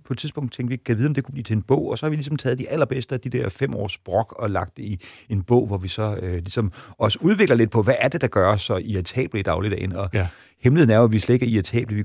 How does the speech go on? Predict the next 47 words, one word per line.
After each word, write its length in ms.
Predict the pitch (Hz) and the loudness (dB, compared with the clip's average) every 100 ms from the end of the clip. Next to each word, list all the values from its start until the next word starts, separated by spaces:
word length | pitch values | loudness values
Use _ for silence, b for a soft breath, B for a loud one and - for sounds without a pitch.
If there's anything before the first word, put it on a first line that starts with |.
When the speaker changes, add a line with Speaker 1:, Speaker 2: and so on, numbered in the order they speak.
| - | -6
Speaker 1:
finder 180 | 139 139 | -4 -2
irritationsmomenterne 960 | 110 101 98 165 151 120 110 110 104 92 | 0 -2 0 0 0 2 4 4 2 0
og 40 | |
går 80 | 95 | 0
hjem, 240 | 117 190 - | 2 0 -4
og 120 | 101 | -10
så 80 | 117 | -8
i 60 | 107 | -2
stedet 260 | 143 123 | -2 -2
for 160 | 113 101 | -4 -6
at 100 | 90 | -6
blive 140 | 101 | -8
sure 240 | - 123 120 | -6 0 2
nede 120 | 107 | 2
i 20 | |
butikken 480 | - - 127 131 127 | -2 -8 -6 -4 -4
eller 180 | 101 87 | -4 -4
i 180 | 85 85 | -6 -4
toget, 360 | 165 170 131 | 0 0 0
så 80 | - | -4
går 100 | 120 | -6
vi 80 | 101 | -2
hjem 160 | 117 117 | -2 -2
og 80 | |
skriver 220 | - 110 92 | -4 -4 -2
det 80 | |
om 100 | 101 | -2
til 100 | 101 | -2
noget, 120 | 104 104 | -2 -2
vi 60 | |
selv 120 | 95 - | -4 -8
synes 180 | 110 | -10
er 40 | 98 | -8
sjovt. 280 | - - - _ | -10 -12 -12 _
Det 100 | 117 | -6
har 60 | 117 | -6
vi 80 | 95 | -6
så 160 | 101 98 b b | -8 -8 b b
moret 200 | 95 101 | 0 2
os 100 | 95 | 2
meget 160 | 95 104 | 2 0
med. 100 | 101 - - 135 | -2 -6 -12 -8
Speaker 2:
Har 120 | 127 165 | -2 0
du 60 | |
sådan 200 | 165 185 | 0 0
en, 140 | 170 151 | 0 -2
øh, 60 | 135 | -4